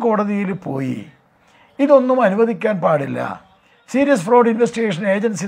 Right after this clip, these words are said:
നടക്കുന്ന സമയത്ത് ഇ ഡിക്ക് ഇടപെടാൻ പാടില്ല എന്ന് പറഞ്ഞാൽ അത് നിൽക്കില്ല. രണ്ടും രണ്ടാണ്. രണ്ട് ഏജൻസിയും രണ്ട് തരത്തിലാണ് അന്വേഷിക്കുക. അതൊരു കാരണവശാലും സുപ്രീം കോടതിയിൽ പരിഗണിക്കപ്പെടില്ല. രണ്ടാമത്തെ കാര്യം, കേരള ഹൈക്കോടതിയിലേക്ക് വന്നു.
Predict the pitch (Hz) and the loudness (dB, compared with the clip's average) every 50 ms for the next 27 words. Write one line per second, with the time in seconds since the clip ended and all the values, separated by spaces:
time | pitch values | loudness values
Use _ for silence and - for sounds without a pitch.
0 | 190 175 165 170 - 196 202 180 156 160 170 165 165 160 - 165 156 151 - - | -4 -4 -4 -4 -6 -6 -6 -6 -6 -4 -4 -4 -4 -4 -4 -6 -6 -6 -8 -8
1 | - 202 233 233 233 185 151 190 175 185 185 175 175 175 160 - 160 160 160 160 | -6 -4 -4 -4 -6 -6 -4 -4 -2 0 0 0 -2 -4 -4 -4 -4 -2 -2 -2
2 | 160 156 160 165 170 - 147 160 175 170 156 151 151 175 175 185 180 202 214 214 | -4 -4 -4 -4 -4 -4 -6 -6 -4 -4 -4 -4 -6 -6 -6 -6 -6 -6 -6 -8
3 | 208 - - 233 240 233 226 - - - - _ _ _ _ _ _ _ _ - | -8 -8 -6 -6 -4 -2 -2 -2 -2 -4 -12 _ _ _ _ _ _ _ _ -20
4 | _ _ _ _ _ - 202 220 226 226 247 247 240 233 233 220 220 220 220 233 | _ _ _ _ _ -2 0 0 2 4 4 4 4 4 2 2 2 4 4 6
5 | 226 214 196 156 113 - - _ _ 151 175 214 220 226 226 240 226 220 240 240 | 6 6 4 2 -2 -8 -14 _ _ -4 -2 -2 -2 0 0 0 0 0 0 -2
6 | 214 - 214 226 214 208 208 208 185 196 196 226 190 214 208 202 160 226 208 202 | -4 -6 -6 -6 -4 -4 -4 -4 -4 -2 -2 -2 -2 -2 -4 -4 -4 -4 -2 -2
7 | 202 202 185 185 190 147 170 147 156 147 - 98 - _ _ _ _ _ _ _ | -2 -2 -2 -4 -6 -6 -8 -8 -6 -8 -8 -8 -12 _ _ _ _ _ _ _
8 | _ _ - - _ 214 220 226 262 262 277 226 254 226 214 226 226 233 226 220 | _ _ -20 -6 _ 2 4 4 4 2 2 2 4 4 4 4 4 0 -2 -2
9 | 190 - 208 208 202 196 190 165 - 196 165 226 240 233 202 190 190 185 185 180 | 0 0 0 0 0 -2 -6 -10 -10 -10 -8 -6 -6 -6 -4 -4 -4 -4 -4 -4
10 | 180 180 185 175 165 - _ _ - 156 160 175 180 185 185 160 165 175 147 170 | -6 -6 -8 -10 -12 -16 _ _ -6 -4 -4 -4 -4 -4 -4 -4 -6 -6 -6 -6
11 | 156 160 156 156 151 131 107 - _ _ _ _ _ _ _ _ _ - - _ | -4 -4 -2 -2 -2 -2 -4 -8 _ _ _ _ _ _ _ _ _ -20 -18 _
12 | - 165 208 226 247 269 269 277 269 269 247 254 247 240 254 240 175 226 226 226 | -2 0 0 2 4 4 4 6 4 4 4 4 4 4 2 2 0 -2 0 0
13 | 233 240 240 214 220 226 - 220 220 220 220 220 214 208 - 208 185 180 170 170 | 4 4 6 6 4 4 2 0 0 0 0 -2 -4 -6 -6 -6 -6 -4 -6 -6